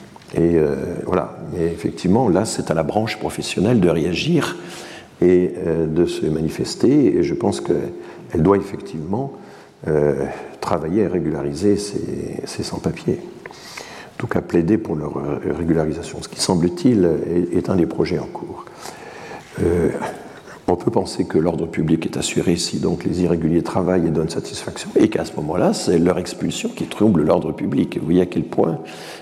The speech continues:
les, tous ces concepts sont quand même, peuvent se retourner comme un gant, hein, selon les, selon les circonstances, selon les situations. Donc voilà,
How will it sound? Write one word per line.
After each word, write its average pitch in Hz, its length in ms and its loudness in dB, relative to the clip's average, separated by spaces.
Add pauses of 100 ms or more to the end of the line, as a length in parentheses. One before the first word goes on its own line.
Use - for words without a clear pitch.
les, 78 300 6
tous - 180 -2
ces - 180 0
concepts - 640 -2 (640)
sont - 220 0
quand 87 160 0
même, 104 500 2
peuvent 98 140 -2
se - 120 0
retourner 123 420 2
comme 82 200 -2
un 82 100 0
gant, 107 380 2
hein, 95 240 -4
selon 90 380 0
les, 85 380 -2
selon 92 340 0
les 87 80 4
circonstances, - 640 -4
selon 87 180 2
les 80 80 2
situations. - 520 -10 (800)
Donc 90 140 4
voilà, 87 260 4